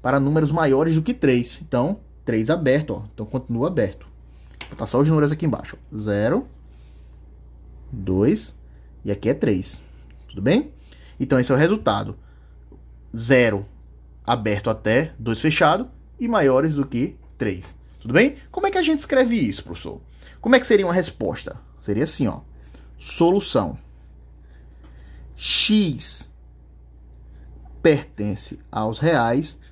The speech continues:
tá o quê? A resposta é isso aqui, ó. X é um número entre zero e dois, certo? Com dois fechado. Então, eu boto aqui, ó. Zero vem primeiro, né? Zero.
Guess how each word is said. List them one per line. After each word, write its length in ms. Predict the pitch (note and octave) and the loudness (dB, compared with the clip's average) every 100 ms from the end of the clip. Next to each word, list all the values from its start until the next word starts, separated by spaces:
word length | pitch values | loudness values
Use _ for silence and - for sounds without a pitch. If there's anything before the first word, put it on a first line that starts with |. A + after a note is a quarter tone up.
| - - - - | -20 -20 -20 -2
tá 140 | D#3+ | 2
o 60 | E3+ | 2
quê? 320 | - A2 F#2 - - - - - | 0 -4 -4 -14 -20 -20 -20 -20
A 100 | - | -10
resposta 420 | A2+ G#2+ - A#2 D3+ | -8 -6 -2 0 0
é 20 | |
isso 120 | D3 | 0
aqui, 180 | A#3+ D3 | 2 0
ó. 140 | F2+ - - - - - - | 0 -4 -18 -20 -20 -20 -10
X 320 | - F3+ E3+ | -4 0 4
é 60 | F3+ | 4
um 80 | |
número 460 | D3 C#3 D3+ C#3+ B2 | 4 2 2 2 2
entre 300 | B2+ B2+ A#2 | 0 0 -4
zero 480 | G#2 A2 A#2+ C#3+ C3 | -4 0 2 2 2
e 260 | D3 C4+ - - - - - | 2 0 -6 -20 -20 -20 -12
dois, 380 | A#2 B2 A2 G#2+ | -2 0 0 2
certo? 360 | E3 C#4 - - - - | 2 2 -2 -20 -20 -10
Com 160 | C3+ | -6
dois 480 | A#2 A2 D3 G#3+ - - | -2 0 0 -2 -8 -8
fechado. 460 | - G3+ - F#2 - - - - - - | 0 2 2 0 -2 -14 -20 -20 -16 -8
Então, 460 | E3 D3 C#3 A3+ - | -2 2 4 2 -2
eu 120 | - | 0
boto 180 | D3 D3 | 2 2
aqui, 180 | D#3+ B2+ | 0 -2
ó. 140 | F2+ - | -2 -6
Zero 220 | - F3 F3+ | 2 4 6
vem 100 | G3 | 6
primeiro, 320 | G#3+ E3+ A2+ | 6 4 2
né? 240 | C3+ G3 | 0 -2
Zero. 640 | A2+ A#2 G#2+ G2+ G#2+ D#3+ | -4 -2 0 0 0 -2